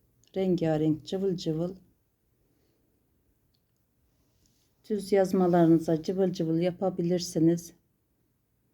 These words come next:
Keyifle yapılacak bir model hanımlar. Böyle bir modeli ben fiyat bilgisine gelince yapıyor olsaydım,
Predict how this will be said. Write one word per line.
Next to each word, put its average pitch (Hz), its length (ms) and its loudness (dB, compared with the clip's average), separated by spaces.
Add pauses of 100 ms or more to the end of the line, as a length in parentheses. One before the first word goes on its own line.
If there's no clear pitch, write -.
(720)
Keyifle 190 400 2
yapılacak 180 720 0
bir 170 120 -2
model 165 320 4
hanımlar. 165 600 2 (120)
Böyle 185 320 0
bir 170 80 0
modeli 160 500 2
ben 170 240 -2
fiyat 185 400 -6
bilgisine 165 440 -6
gelince 165 400 -4
yapıyor 170 460 -4
olsaydım, 165 800 -4